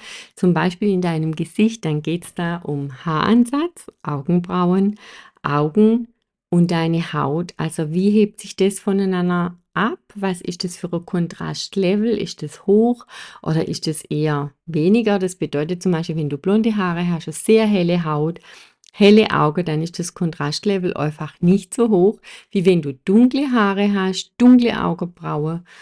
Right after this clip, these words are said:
dunkle Augen und eine helle Haut. Da ist dann das Kontrastlevel einfach höher und das kannst du wieder in deinen Kleiderkombinationen aufgreifen. Ist ein total spannendes Thema.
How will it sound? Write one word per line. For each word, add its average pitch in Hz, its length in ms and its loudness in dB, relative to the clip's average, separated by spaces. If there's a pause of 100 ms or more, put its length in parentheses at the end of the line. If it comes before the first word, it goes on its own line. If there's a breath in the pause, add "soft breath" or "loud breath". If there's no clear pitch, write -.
(380 loud breath)
dunkle 254 460 6
Augen 160 360 0
und 175 440 2
eine 156 100 -6
helle 147 340 -6
Haut. 131 260 -8
Da - 80 -8
ist - 240 -8
dann 156 120 -4
das 147 200 -10
Kontrastlevel 151 800 -2
einfach 143 520 -6
höher 180 360 -2 (320 loud breath)
und 185 160 0
das 170 180 -2
kannst 165 360 -4
du 180 180 -8
wieder 156 320 -2
in 170 160 -4
deinen 147 360 -6
Kleiderkombinationen 233 1400 0
aufgreifen. 139 760 -10
Ist 180 160 -2
ein 185 80 -4
total 202 720 -2
spannendes 180 760 -4
Thema. 185 440 -2